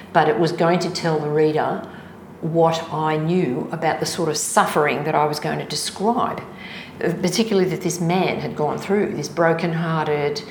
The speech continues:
kicked out, a guy who'd been kicked out by his wife. He didn't really know why, and he was, um, I thought, I'll, I'll just say, "Okay, I've got some, I, I, I, I've got some, um, background in this.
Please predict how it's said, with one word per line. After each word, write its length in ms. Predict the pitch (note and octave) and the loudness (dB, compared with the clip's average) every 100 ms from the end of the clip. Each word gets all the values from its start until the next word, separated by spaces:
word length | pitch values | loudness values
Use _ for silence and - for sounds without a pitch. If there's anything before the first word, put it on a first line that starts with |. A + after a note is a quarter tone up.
| - - - | -14 -14 -14
kicked 340 | - E3 - F#3+ | -4 -4 -2 0
out, 140 | - | 0
a 40 | E3+ | 2
guy 280 | E3+ D#3 | 2 2
who'd 160 | D3+ D#3+ | 2 -2
been 160 | - A3 | -2 -2
kicked 280 | G#3 - | -2 2
out 220 | F3 D3 - | 2 2 2
by 140 | D3+ | 0
his 140 | D3 - | 0 0
wife. 280 | D#3 D3+ - | 2 2 0
He 80 | |
didn't 280 | D3+ G3+ D#3+ | 0 2 4
really 240 | D#3+ D3+ C#3+ | 2 0 -4
know 200 | C3+ C3 C#3 | -6 -6 0
why, 340 | F3 A3+ A#3 B3+ - - - - - | 2 2 0 -2 -6 -8 -10 -10 -4
and 220 | D#3 D#3+ | -2 -2
he 220 | D#3+ E3 D#3 | -2 -2 0
was, 520 | D#3 D3+ - - - | 0 0 0 -4 -4
um, 460 | D#3 D3 C#3+ D3+ - - - - - | -4 -4 -4 -6 -8 -12 -10 -8 -6
I 60 | |
thought, 360 | - - E3+ - - - - | -4 2 2 2 -4 -8 -8
I'll, 120 | F3+ - | -4 -2
I'll 140 | F3 | -2
just 240 | - C4 - | -4 -6 -4
say, 360 | - D#3+ D3 D3+ G#3+ | 0 2 2 0 -2
"Okay, 280 | - C#3 | -2 -4
I've 160 | - G#2+ | -2 -2
got 220 | - - | -4 -4
some, 260 | E3 D#3 - | -2 -2 0
I, 40 | D#3+ | 0
I, 180 | - D#3 - F3 - | 0 -2 -2 -6 -2
I, 80 | E3+ | -4
I've 120 | - | -2
got 220 | F#3+ - | -6 -4
some, 320 | - D3+ D#3 | -6 -6 -6
um, 220 | D3+ C#3+ - - - - - - - - - - - | -6 -8 -10 -16 -18 -18 -18 -18 -18 -18 -18 -18 -6
background 420 | F#3+ - F3+ D3 | -4 0 0 0
in 120 | C#3+ | -4
this. 360 | D3 B3+ - - | -4 -6 -8 -12